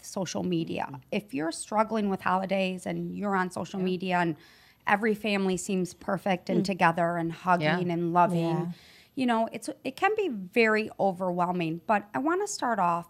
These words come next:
Speaker 1: by talking about anxiety
Speaker 3: Yes.
Speaker 1: and depression
Speaker 2: Mm.
Speaker 1: symptoms,
Speaker 2: Mm-hmm.
Speaker 1: because I think it's in,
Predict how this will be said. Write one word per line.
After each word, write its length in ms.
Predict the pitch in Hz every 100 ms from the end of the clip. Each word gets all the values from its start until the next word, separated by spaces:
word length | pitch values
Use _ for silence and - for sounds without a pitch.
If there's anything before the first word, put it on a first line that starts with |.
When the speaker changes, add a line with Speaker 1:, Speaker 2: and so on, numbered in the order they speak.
| _
Speaker 1:
by 280 | 214 175 175 -
talking 500 | 190 185 - 190 190
about 360 | - 170 165 170 -
anxiety 800 | 170 170 165 165 175 180 175 170 _ - - 139
Speaker 3:
Yes. 140 | 120 -
Speaker 1:
and 200 | 185 175
depression 840 | 175 - 170 - 196 160 160 165
Speaker 2:
Mm. 40 | 165
Speaker 1:
symptoms, 840 | - 466 - 175 - - 233 -
Speaker 2:
Mm-hmm. 300 | 226 208 190 202 _
Speaker 1:
because 420 | 320 311 320 - - _ _ _ -
I 180 | 311 427 -
think 280 | 247 226 -
it's 260 | 220 214 -
in, 200 | 214 208